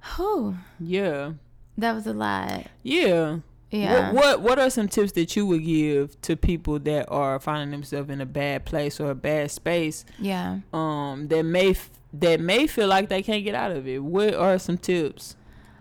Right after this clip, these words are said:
Speaker 1: I think for one, you have to know that you have the power to change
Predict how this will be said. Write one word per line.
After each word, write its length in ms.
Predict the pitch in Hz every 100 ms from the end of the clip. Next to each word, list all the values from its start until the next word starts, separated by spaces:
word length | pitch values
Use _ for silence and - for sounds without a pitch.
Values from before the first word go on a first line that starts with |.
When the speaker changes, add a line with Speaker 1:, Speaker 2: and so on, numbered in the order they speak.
| -
Speaker 1:
I 140 | 254
think 240 | 302 359 285
for 140 | 220
one, 600 | 190 185 190 202 214 214 - -
you 180 | 196
have 200 | 202 196 -
to 100 | 196
know 200 | 190 190
that 240 | 175 -
you 100 | 208
have 260 | 190 180 165
the 80 |
power 380 | 170 - 185 170
to 140 | 175 170
change 760 | - 180 - 165 - 175 -